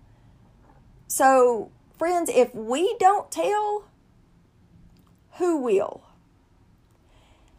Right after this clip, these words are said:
Now I want to read John chapter four, verse twenty-eight and thirty. And I'm gonna be in the Passion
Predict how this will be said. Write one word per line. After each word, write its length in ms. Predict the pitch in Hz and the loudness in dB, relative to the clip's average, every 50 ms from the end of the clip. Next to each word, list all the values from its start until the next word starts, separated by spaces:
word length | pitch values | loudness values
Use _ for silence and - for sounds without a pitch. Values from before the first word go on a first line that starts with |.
| _ - | _ -2
Now 260 | 240 262 320 359 359 | 0 2 4 6 4
I 100 | 277 277 | 4 4
want 220 | 277 277 277 277 | 2 2 2 2
to 100 | 269 247 | 2 0
read 760 | 233 208 214 233 226 226 226 226 233 226 226 226 240 233 233 - _ _ _ _ _ _ _ _ _ _ _ _ _ _ _ _ _ _ _ - - _ | 0 0 2 2 4 4 2 -2 -4 -4 -4 -6 -6 -8 -10 -16 _ _ _ _ _ _ _ _ _ _ _ _ _ _ _ _ _ _ _ -20 -20 _
John 880 | - - 233 220 220 220 220 220 220 220 220 220 226 220 226 226 233 - - - _ _ _ - _ _ _ _ _ _ _ _ _ _ _ _ _ | -4 2 4 4 6 6 4 4 4 4 4 2 0 -2 -4 -6 -8 -12 -18 -20 _ _ _ -20 _ _ _ _ _ _ _ _ _ _ _ _ _
chapter 480 | - - 254 233 240 - - 302 311 | -4 2 4 4 4 2 -4 -6 -8
four, 760 | - - - - 240 214 202 185 185 185 185 185 214 226 - _ _ _ _ _ _ _ _ _ _ _ _ _ _ _ - | -8 -10 -6 -2 0 2 4 4 4 4 4 2 0 -2 -8 _ _ _ _ _ _ _ _ _ _ _ _ _ _ _ 4
verse 300 | 220 202 202 202 - - | 4 4 4 0 -4 -8
twenty-eight 720 | - - - 226 226 226 240 240 208 208 214 214 202 - | -8 -6 -2 0 0 0 0 0 2 2 2 2 0 -2
and 280 | - 185 190 190 185 - _ | -4 -4 -4 -4 -8 -6 _
thirty. 420 | 190 185 180 170 165 175 170 - | 0 2 2 2 0 -2 -4 -2
And 140 | - 175 185 | -2 0 0
I'm 140 | 190 208 233 | 0 0 0
gonna 200 | 254 254 262 247 | 0 0 0 -2
be 460 | 202 202 214 220 226 226 233 214 - | -2 -2 -2 -2 -2 -2 -6 -8 -8
in 480 | - - 208 202 202 202 202 208 208 190 | -8 -6 -2 0 2 2 2 0 -2 -2
the 220 | 180 170 - - - | 0 0 -2 -2 -4
Passion 1000 | - - - 233 220 214 214 226 233 - - - 302 294 311 311 311 311 311 311 | -10 -12 -6 -4 0 0 0 0 0 -4 -6 -4 -4 -4 -4 -4 -4 -6 -8 -10